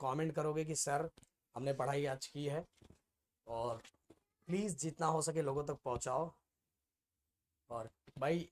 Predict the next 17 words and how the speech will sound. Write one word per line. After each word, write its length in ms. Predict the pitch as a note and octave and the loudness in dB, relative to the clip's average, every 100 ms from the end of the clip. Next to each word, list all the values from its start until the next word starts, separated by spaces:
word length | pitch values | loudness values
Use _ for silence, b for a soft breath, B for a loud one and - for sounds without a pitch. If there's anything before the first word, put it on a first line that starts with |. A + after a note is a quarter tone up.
| - | -6
इंपॉर्टेंट, 520 | D3 C#3 C#3 D#3 D#3+ | -4 2 2 2 -2
इंपॉर्टेंट 400 | D3 C#3 C#3+ D#3 | -2 -2 -2 -2
के 60 | D3+ | 0
टाइम 200 | C#3+ D#3 | 0 -2
इतनी 260 | C#3 D#3 C#3+ | -4 -6 -4
भीड़ 220 | C3 D3 | -6 -4
लगा 200 | C#3 C3+ | -2 -2
के 120 | C#3 | -2
लोग 200 | C#3+ C#3 | -2 0
आ 80 | C3 | 0
जाते 220 | C#3 C3+ | 0 -4
हैं, 80 | D3 | -6
क्या 140 | - C#3+ | 0 2
ही 160 | E3+ G3+ | 4 2
इंपॉर्टेंट 420 | F3 D#3+ E3+ E3 | 2 0 0 0
करोगे 280 | D#3 D3+ D3 | 2 2 0
भाई? 180 | C3 | -2